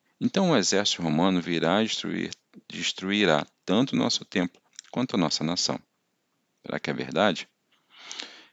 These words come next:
Caifás, que era o sumo sacerdote, disse: "É melhor que um homem morra pelo povo do que dar toda a nação a s-, do, do que toda a nação ser destruída." É uma profecia.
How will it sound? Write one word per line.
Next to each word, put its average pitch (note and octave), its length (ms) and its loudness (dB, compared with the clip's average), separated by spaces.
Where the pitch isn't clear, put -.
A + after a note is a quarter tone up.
Caifás, E2+ 540 6
que D#2+ 80 2
era D2 100 6
o D2 40 -2
sumo F2 240 4
sacerdote, E2+ 640 2
disse: - 340 0
"É F#2 80 0
melhor D#2+ 380 2
que - 120 -6
um D#2 120 4
homem G2+ 180 6
morra A2+ 360 4
pelo B2+ 260 -2
povo F2+ 460 0
do F#2 80 -6
que - 140 -4
dar E2+ 220 4
toda F#2 320 0
a - 20 2
nação F#2 580 0
a - 180 -6
s-, - 220 -2
do, E2 280 -6
do F2 80 -4
que - 140 -4
toda F2 200 -2
a F#2 40 4
nação E2 260 2
ser D#2+ 180 -2
destruída." E2+ 520 -2
É - 60 -12
uma - 120 -6
profecia. - 560 -4